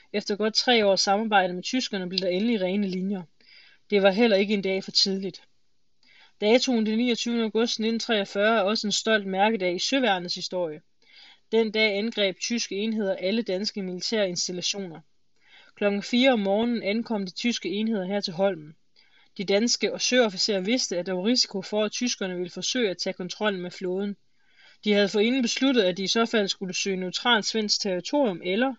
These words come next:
hvis det var mu-, umuligt, øh, sænke skibene, så de ikke faldt i tyske hænder. Det lykkedes at få sænket langt hovedparten af den danske flåde, og nogle af de enheder, der befandt sig til søs, nåede til Sverige.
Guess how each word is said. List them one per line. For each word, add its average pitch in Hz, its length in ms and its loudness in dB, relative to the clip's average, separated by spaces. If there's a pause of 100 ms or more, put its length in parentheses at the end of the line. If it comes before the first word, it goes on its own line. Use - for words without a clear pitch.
hvis - 180 -10
det 170 260 -2
var 165 80 -6
mu-, 185 220 -6
umuligt, 220 540 -2 (760)
øh, 190 220 -2 (100)
sænke 233 560 0
skibene, 233 540 0
så 208 120 -2
de 190 60 2
ikke 214 160 2
faldt 185 220 -4
i 180 60 -8
tyske - 440 -8
hænder. 170 280 -8 (580)
Det 208 80 0
lykkedes 254 300 6
at 220 80 0
få 214 100 -6
sænket 233 400 4
langt 202 240 2
hovedparten 220 600 2
af 170 80 -6
den 175 100 -8
danske 196 340 -2
flåde, 220 480 2
og 190 120 -4
nogle 226 260 -2
af 190 60 -2
de 220 80 -4
enheder, 220 360 -2
der 170 140 -4
befandt 190 420 -6
sig 175 100 -14
til 175 100 -10
søs, - 420 -2
nåede 185 220 -4
til 185 140 -6
Sverige. 165 400 -6